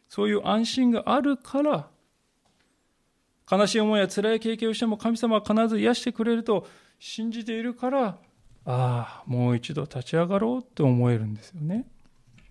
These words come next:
神様を知らないで生きていくということは、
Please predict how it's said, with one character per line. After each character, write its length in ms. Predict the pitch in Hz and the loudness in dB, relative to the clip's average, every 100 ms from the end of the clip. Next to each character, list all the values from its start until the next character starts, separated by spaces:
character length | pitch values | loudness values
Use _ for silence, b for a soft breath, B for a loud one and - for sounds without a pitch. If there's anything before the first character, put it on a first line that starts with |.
| - _ _ _ _ _ b b b b b b b _ _ _ - - - - | -20 _ _ _ _ _ b b b b b b b _ _ _ -20 -20 -20 -8
神 200 | 190 202 | -6 -2
様 200 | 180 147 | -2 -2
を 80 | |
知 160 | 135 151 | -4 -2
ら 120 | 175 | 0
な 140 | 202 208 | 2 2
い 60 | |
で 120 | 170 | 2
生 80 | 185 | -2
き 20 | - | -2
て 80 | |
い 40 | 165 | -4
く 120 | - | -2
と 100 | 147 | -2
い 60 | 143 | 0
う 60 | |
こ 120 | 139 | 0
と 140 | 139 135 | 0 2
は、 400 | 156 143 120 | 6 6 4